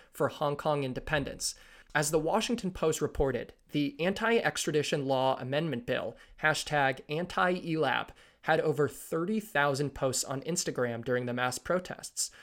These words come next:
On TikTok, there were only eleven posts. For other social media hashtags used by protesters to communicate and spread information, there were similarly cryptic and drastic disparities in the post numbers between Instagram and TikTok.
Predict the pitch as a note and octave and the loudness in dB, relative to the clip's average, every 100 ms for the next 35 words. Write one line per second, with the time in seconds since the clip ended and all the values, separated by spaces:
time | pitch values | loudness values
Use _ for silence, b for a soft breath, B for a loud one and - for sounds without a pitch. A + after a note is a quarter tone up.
0 | B B - D3 - B3+ - C3 B2 - | B B -4 0 2 2 2 0 -2 -10
1 | _ - E3 F#3+ F3 E3+ - C#3+ D#3+ F#3+ | _ 2 4 4 2 0 0 2 2 2
2 | C#3+ - C3+ - - - - b b _ | 0 -4 -10 -8 -8 -10 -10 b b _
3 | _ - F3 D#3+ F3+ B3 - G3+ G3+ F3 | _ -2 0 2 4 4 4 4 4 2
4 | G3 D3+ C#3 B2+ - C3 B2 - C#3 D#3+ | 4 4 4 0 0 0 2 0 0 0
5 | - D3+ - D3+ E3+ C3+ - C3 A#2 - | 4 2 4 0 0 -2 -2 -4 -4 -6
6 | - D3 C#3 E3 F#3 G3+ G#3 - C3+ B2 | -8 -6 -2 0 2 2 2 0 -2 0
7 | - D3 D3 F3 D#3+ C#3+ D#3+ F3+ B2 A#2+ | 0 2 0 0 -2 -2 0 0 -2 -4
8 | B B B B B - F3+ F#3+ - - | B B B B B -2 0 2 4 4
9 | A#3+ B3 G#3 D3+ - - G3+ - A#2 - | 4 4 4 0 -4 0 0 0 -2 -2
10 | - C#3+ C#3+ C3 C#3 C#3 E3 D3+ C#3 - | -6 -2 -2 -2 -2 2 4 2 -2 -4
11 | B2+ - D3+ C#3+ C3 G#2+ - - D3 C3+ | -4 -2 2 2 2 -2 -4 -6 -4 -6
12 | C3+ - E3+ - C#3 B2+ B2 - - D3 | -6 -2 -2 0 -2 -2 -6 -8 -6 -4
13 | C3+ - C#3+ - D3 C#3+ C3+ B2 - C#3 | -4 -4 -2 0 0 0 -2 -4 -4 -6
14 | - A#2 - | -6 -10 -10